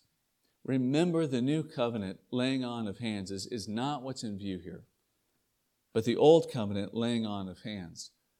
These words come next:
which most Bible scholars agree it refers to when on the Day of Atonement, the high priest would put his hands on a goat, and not the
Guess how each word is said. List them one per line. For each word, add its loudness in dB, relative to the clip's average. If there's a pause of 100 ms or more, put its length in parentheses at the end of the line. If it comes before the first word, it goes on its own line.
(840)
which 2
most 2
Bible 6
scholars 2 (260)
agree 6
it -2
refers 4
to 4
when 2
on -2
the -4
Day -2
of -4
Atonement, -4 (480)
the 2
high 4
priest 4
would 2
put 6
his 0
hands 0
on -4 (340)
a 0
goat, -2
and -4
not 0
the 4